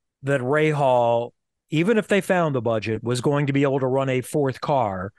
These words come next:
is if Honda would allow it. And if Andretti, who I would think had first dibs on this, was going to run their fourth, that would have eliminated any chance for Rahal, unless someone else –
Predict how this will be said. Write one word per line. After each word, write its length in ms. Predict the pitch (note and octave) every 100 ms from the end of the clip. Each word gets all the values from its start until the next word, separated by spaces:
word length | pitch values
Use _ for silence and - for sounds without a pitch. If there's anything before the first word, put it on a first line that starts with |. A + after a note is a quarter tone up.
| _ _ _ _ _ _
is 300 | E3+ D#3+ D#3+
if 140 | F3+ -
Honda 520 | - E3 D#3 D3 C#3
would 380 | A#2+ C3 D#3 C#3
allow 380 | A#2 A#2 F#2
it. 120 | E2 - _ _ _ -
And 220 | B2+ B2
if 140 | A2+
Andretti, 800 | C3+ F3 G3+ A#3+ C4+ B2 A#2 C#3 - -
who 120 | C3+
I 120 | C3
would 240 | C3 B2+ -
think 420 | - F3+ D3 C#3+
had 340 | C#3 C3 B2
first 320 | D#3 C#3 -
dibs 300 | - F#3+ D3+
on 220 | A#2+ G#2 G#2+
this, 480 | G#2 C3 - - - _ _ _ _ _ _
was 300 | B2+ C#3+ C#3
going 280 | E3 D3+ D3
to 80 |
run 500 | C3 C#3 C#3+ C#3 C3+ -
their 340 | A#2+ D#3 C4 B3+
fourth, 720 | - B2+ A2 A#2 - - - _ _
that 180 | D3 G#3+
would 100 | A#3+
have 120 | G3
eliminated 680 | F#3+ G3 G3 D3+ B2+ A2+ A2+ B2+
any 260 | D#3 F#3+
chance 400 | D#3+ E3+ C#3+ C#3
for 160 | - C#3
Rahal, 440 | C#3 C#3+ C3+ A#2+
unless 240 | B2 D3+ -
someone 440 | A3+ A3+ A3 F3+
else – 460 | C#3+ D#2+ - -